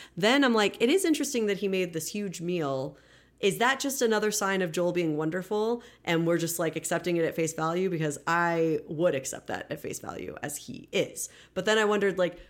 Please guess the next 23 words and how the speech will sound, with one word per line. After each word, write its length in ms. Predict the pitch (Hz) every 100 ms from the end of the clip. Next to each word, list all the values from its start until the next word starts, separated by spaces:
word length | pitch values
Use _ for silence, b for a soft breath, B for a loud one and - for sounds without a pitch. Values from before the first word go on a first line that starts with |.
| B
what 180 | 226 294
if 240 | 294 - -
he 360 | - 294 381 247
feels 320 | - 165 143
guilty 540 | - - - - - B -
the 100 | 185
way 160 | 190
that 160 | 185 160
Julia 280 | 233 302 208
feels 240 | 175 156
guilty, 460 | - 131 - - 160 B B
you 100 | 190
know, 140 | 175 185
and 100 | 185
didn't 240 | 240 214 -
actually 400 | 160 - - 175
do 180 | 165 160
anything, 460 | 156 151 156 180 185
but, 160 | 135
like, 400 | 165 151 151 180
you 140 | 185 170
know, 200 | 165 165
if, 160 | 160